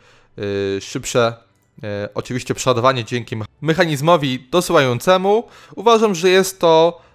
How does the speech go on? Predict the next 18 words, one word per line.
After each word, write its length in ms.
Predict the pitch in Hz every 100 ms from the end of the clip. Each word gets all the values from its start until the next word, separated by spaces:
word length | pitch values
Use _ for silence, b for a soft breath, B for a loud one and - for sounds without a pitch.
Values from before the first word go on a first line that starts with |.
| -
zestaw 460 | - 170 - 165
typowo 340 | - 160 165 165
pod 300 | 165 151 -
strzelanie, 920 | - - - - 180 170 185 175 160
a 140 | - 135
Bulldoga 500 | 143 156 170 160 143
zresztą 360 | 127 135 -
mam 180 | 127 120
zrobionego 500 | 123 117 113 120 117
pod 220 | - 113
strzelanie. 760 | - - - - - 117 117 113
Tutaj 500 | 120 - 110 107 107 b b b b
gram 320 | 107 113 117
tym 160 | - 117
bitwy 260 | 120 - 120
drużynowe 540 | 127 107 143 175 165
i 60 | 135
tam 340 | 156 160 160